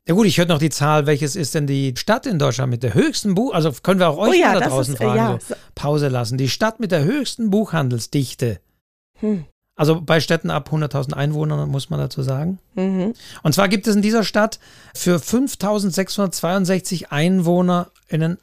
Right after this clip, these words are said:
Speaker 1: eine Buchhandlung.
Speaker 2: Ich würde mir ja wünschen, dass es München ist, ne?
Speaker 1: Nee, es ist, es ist fast
Speaker 2: Nicht
Speaker 1: Göttingen.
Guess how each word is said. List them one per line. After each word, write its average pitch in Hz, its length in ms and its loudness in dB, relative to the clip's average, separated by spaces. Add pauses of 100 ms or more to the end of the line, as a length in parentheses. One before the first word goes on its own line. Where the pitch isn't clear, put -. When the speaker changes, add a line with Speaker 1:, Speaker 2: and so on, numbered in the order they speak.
(120)
Speaker 1:
eine 160 540 0 (200)
Buchhandlung. 113 460 0 (200)
Speaker 2:
Ich - 80 -16
würde 214 160 2
mir 262 80 4
ja 254 140 4
wünschen, 254 380 0
dass 247 120 0
es 233 140 -10
München 202 440 -2
ist, - 280 -8
ne? 185 240 -6 (180)
Speaker 1:
Nee, 160 300 2
es 170 140 0
ist, 190 220 -2
es 160 160 -2
ist 175 160 0
fast - 380 -4
Speaker 2:
Nicht 156 580 -4 (160)
Speaker 1:
Göttingen. 123 680 0